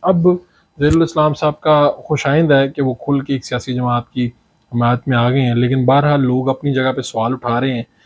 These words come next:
कि वही जहीरुल इस्लाम जिन्होंने दो हज़ार चौदह में सपोर्ट किया था और उस वक्त अपने जैसे अफसरान को इकट्ठे किया था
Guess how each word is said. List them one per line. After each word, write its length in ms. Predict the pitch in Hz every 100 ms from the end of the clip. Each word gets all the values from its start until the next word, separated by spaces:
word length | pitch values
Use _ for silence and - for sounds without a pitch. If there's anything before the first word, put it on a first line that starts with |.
| _ _
कि 60 | -
वही 280 | 117 131 170
जहीरुल 320 | 147 131 131
इस्लाम 360 | 123 127 123 123
जिन्होंने 240 | 127 131
दो 160 | 120 117
हज़ार 180 | 127 123
चौदह 240 | 117 123
में 100 | 131
सपोर्ट 400 | 123 - 117 131 -
किया 220 | 123 120
था 320 | - 113 113 _ _ _ _ -
और 380 | 120 120 120 120
उस 300 | - 139 -
वक्त 260 | 147 127 - 135 131 131 131 -
अपने 360 | 135 - 151 147
जैसे 420 | 117 151 - 165
अफसरान 380 | 135 - 131 127
को 80 | 135
इकट्ठे 340 | - - 143
किया 300 | 131 120 117
था 320 | 113 117 127